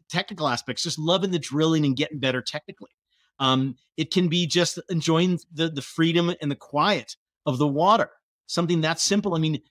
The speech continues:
swimming is in a way, um, an isolation chamber. And it's a wonderful place to just be within yourself. And yes, I, they have the, you know, the, the waterproof, um, Bluetooth headsets and all that. And if people are into that, that's fine. But,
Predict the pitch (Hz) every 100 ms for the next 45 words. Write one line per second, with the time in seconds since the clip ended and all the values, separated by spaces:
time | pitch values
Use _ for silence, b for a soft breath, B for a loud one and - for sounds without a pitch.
0 | - - 180 208 233 180 175 147 165 156
1 | 156 170 151 135 - _ - 135 139 143
2 | 156 156 147 151 156 202 196 151 117 98
3 | _ _ _ _ _ 143 139 160 147 185
4 | 196 190 - 202 190 156 131 143 - _
5 | _ _ 143 165 170 160 147 135 - 120
6 | 90 - _ _ _ _ _ - 147 151
7 | 165 - 156 - - 135 160 151 143 143
8 | 147 - 139 156 160 143 127 135 135 135
9 | 143 139 - 135 - 139 127 117 131 139
10 | - 131 - 123 131 - 139 127 143 131
11 | 127 123 131 123 - 139 139 135 127 120
12 | 131 - _ _ _ 123 - - 113 143
13 | 220 202 _ _ _ _ _ _ _ _
14 | _ - 139 123